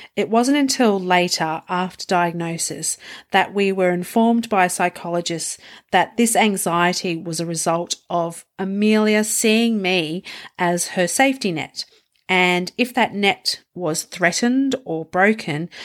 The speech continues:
she would have anxiety and emotional meltdowns. It would generate a fear that she couldn't really understand or control. As a result of this separation anxiety,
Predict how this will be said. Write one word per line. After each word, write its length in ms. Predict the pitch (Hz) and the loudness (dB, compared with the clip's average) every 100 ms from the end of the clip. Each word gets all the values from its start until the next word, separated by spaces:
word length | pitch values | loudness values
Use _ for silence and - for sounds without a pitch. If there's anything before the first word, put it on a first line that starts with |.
| - | -14
she 320 | - - 196 180 | -4 -2 0 -2
would 420 | 180 175 170 165 | 0 2 0 0
have 440 | - - 202 190 | -2 2 2 2
anxiety 1040 | 185 175 175 175 170 170 175 - 147 151 - | -2 -2 -2 0 2 2 2 0 -4 -6 -6
and 140 | 170 | -4
emotional 480 | 160 156 156 - 151 | -2 -2 -4 -4 -6
meltdowns. 880 | 151 156 - 160 131 - - - - _ _ _ _ - | -8 -10 -10 -12 -12 -12 -10 -10 -10 _ _ _ _ 0
It 180 | 202 196 | 0 2
would 220 | 196 202 | 0 2
generate 560 | 240 226 220 190 180 - | 2 4 4 2 0 -2
a 120 | 180 | -2
fear 680 | 180 - - 220 196 165 143 - | -2 -6 2 4 4 2 0 0
that 240 | 175 - | 0 2
she 200 | - 190 | -2 -2
couldn't 340 | - 220 202 185 | -2 -2 -2 -4
really 240 | 170 170 | -4 -2
understand 800 | 170 165 160 - 170 156 147 156 | -4 -4 -6 -4 -2 -2 -4 -10
or 180 | - 160 | -8 -8
control. 680 | - 160 - 151 127 - - _ _ _ _ _ _ | -8 -8 -4 -4 -4 -10 -20 _ _ _ _ _ _
As 220 | - 262 262 | 0 2 2
a 60 | |
result 480 | 208 190 190 196 - - | 0 4 4 2 -2 -4
of 200 | 170 - | -4 -4
this 160 | 170 | -4
separation 600 | - 185 - 170 160 170 | -2 -2 -2 -2 -2 -4
anxiety, 1000 | 156 156 156 160 165 170 - 147 160 214 | -6 -6 -4 -2 -2 -2 -6 -6 -2 -2